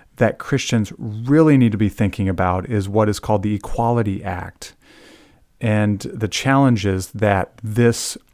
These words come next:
i-, if this act were, were, were legislation that passed both the House and the Senate and was signed into law,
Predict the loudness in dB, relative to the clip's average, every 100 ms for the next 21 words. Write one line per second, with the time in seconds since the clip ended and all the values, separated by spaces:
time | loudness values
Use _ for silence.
0 | _ _ 0 0 0 -2 -2 0 0 -2
1 | -2 -2 -2 -4 0 2 2 0 -6 -18
2 | -20 -14 -6 -6 -6 -10 -14 -8 -4 0
3 | 0 0 -4 -4 -2 -2 -4 -2 -2 -2
4 | -4 -4 -2 -2 -2 -2 -2 -4 -4 -2
5 | -2 -2 -4 -8 -20 -18 -4 -4 0 0
6 | 0 0 -2 2 4 4 2